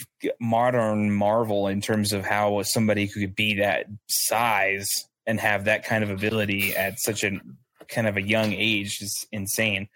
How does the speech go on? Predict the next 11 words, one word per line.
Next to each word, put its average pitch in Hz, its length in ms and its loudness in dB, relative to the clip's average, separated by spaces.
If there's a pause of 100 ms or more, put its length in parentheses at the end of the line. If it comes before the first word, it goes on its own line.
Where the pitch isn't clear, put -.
(140)
I 110 40 -2
think 127 160 2
Mike 120 220 2
Trout 127 320 0
was 107 260 -2
probably 123 300 2
the 110 120 0
last 110 380 0
person 113 380 -2
that 101 160 0
really 107 760 2